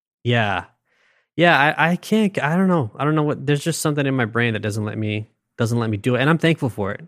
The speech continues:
I'm thankful for it because, you know, I, uh, I remember one time in Destiny, there wa-, there was a gun that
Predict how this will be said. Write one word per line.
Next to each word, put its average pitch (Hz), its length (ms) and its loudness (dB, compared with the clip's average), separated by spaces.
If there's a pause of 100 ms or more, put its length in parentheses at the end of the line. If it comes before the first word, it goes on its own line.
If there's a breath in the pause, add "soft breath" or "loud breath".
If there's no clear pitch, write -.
I'm 127 120 -2
thankful 127 320 -2
for 101 220 -4
it - 180 -16
because, 110 300 -2
you 113 60 -2
know, 101 240 -4 (580)
I, 107 200 0
uh, 104 100 0
I - 20 0
remember 131 280 2
one 127 160 2
time 127 220 0
in 110 100 0
Destiny, 113 540 -2
there 107 180 -4
wa-, 107 140 -4
there 110 180 -4
was 107 140 -2
a 107 60 -4
gun 110 240 -4
that 107 100 -2